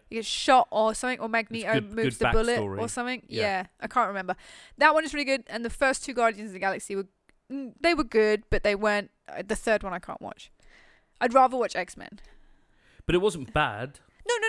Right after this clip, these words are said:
Speaker 1: no, they weren't bad at all. They were really funny. I really
Speaker 2: Mm.
Speaker 1: enjoyed them. And I tell you what else I watched, and me and, um, and I was pleasantly surprised, is the Thor ones.
Speaker 2: Yeah, they're funny.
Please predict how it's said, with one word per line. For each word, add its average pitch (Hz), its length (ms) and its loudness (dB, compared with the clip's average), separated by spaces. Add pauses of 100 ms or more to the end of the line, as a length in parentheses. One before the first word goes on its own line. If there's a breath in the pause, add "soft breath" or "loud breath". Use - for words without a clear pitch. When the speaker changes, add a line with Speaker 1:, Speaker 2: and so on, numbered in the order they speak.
Speaker 1:
no, 403 60 0
they 277 100 8
weren't 339 200 6
bad 294 160 8
at - 160 0
all. 330 120 4
They 277 140 4
were 277 100 -2
really 277 320 0
funny. 294 380 2
I 240 60 6
really 247 220 2
Speaker 2:
Mm. 254 80 -2
Speaker 1:
enjoyed 226 360 2
them. 320 200 0 (420 loud breath)
And 247 120 -2
I 240 40 0
tell 381 220 -6
you 381 100 -4
what - 140 -2
else 392 240 2
I 233 100 10
watched, 175 440 -2 (100)
and 208 240 -2
me 226 220 -6
and, 202 460 -2
um, 247 160 -20
and 208 220 -6 (180)
I 214 120 6
was 220 140 -2 (140)
pleasantly 233 380 0
surprised, 202 600 -4
is 208 340 -8 (160)
the 208 260 -10
Thor 285 380 -2
ones. 170 520 -12 (420)
Speaker 2:
Yeah, 226 160 0
they're 226 160 -4
funny. 202 320 -6